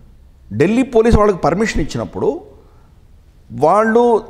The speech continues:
ఆ పర్మిషన్ తీసుకుంటే కనుక ఏదో పీస్‌ఫుల్‌గా ర్యాలీ చేసుకొని వెళ్ళిపోతారని వీళ్ళు అనుకున్నారు. అంత స-, అంత సింపుల్గా ఉంటుందని అనుకున్నారా? ఇంటెలిజెన్స్ ప్రకారం వాళ్ళకి తెలియలేదు అక్కడ ఖలిస్తానీ ఇన్ఫిల్ట్రేషన్ అయిందని.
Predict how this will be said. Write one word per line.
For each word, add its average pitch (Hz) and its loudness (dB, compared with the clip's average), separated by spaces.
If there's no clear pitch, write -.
ఆ 160 2
పర్మిషన్ 208 -2
తీసుకుంటే 196 -6
కనుక 190 -6
ఏదో 196 2
పీస్‌ఫుల్‌గా 208 -2
ర్యాలీ 190 2
చేసుకొని 185 -2
వెళ్ళిపోతారని 175 0
వీళ్ళు 156 0
అనుకున్నారు. 117 -4
అంత 117 -8
స-, - -6
అంత 143 -4
సింపుల్గా 160 -4
ఉంటుందని 131 -4
అనుకున్నారా? 107 -8
ఇంటెలిజెన్స్ 208 0
ప్రకారం 175 0
వాళ్ళకి 156 0
తెలియలేదు 131 2
అక్కడ 151 -2
ఖలిస్తానీ 156 -2
ఇన్ఫిల్ట్రేషన్ 147 -2
అయిందని. 110 -6